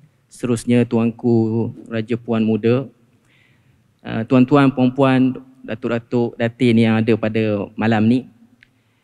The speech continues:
Berbalik kepada soalan yang telah diajukan oleh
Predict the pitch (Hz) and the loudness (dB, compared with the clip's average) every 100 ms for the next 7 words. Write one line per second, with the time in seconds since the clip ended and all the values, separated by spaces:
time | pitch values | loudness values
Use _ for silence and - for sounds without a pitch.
0 | _ _ _ _ _ _ - 123 123 143 | _ _ _ _ _ _ -6 -2 2 4
1 | 147 117 127 131 131 131 120 101 90 - | 4 2 -2 -2 2 2 2 0 -4 -10
2 | - - _ _ _ - 127 107 147 131 | -20 -20 _ _ _ -6 0 2 4 4
3 | 123 117 127 117 120 120 127 139 127 117 | 0 -2 -2 -2 -2 -4 0 0 2 0
4 | 117 120 113 104 107 | 2 2 0 -2 -8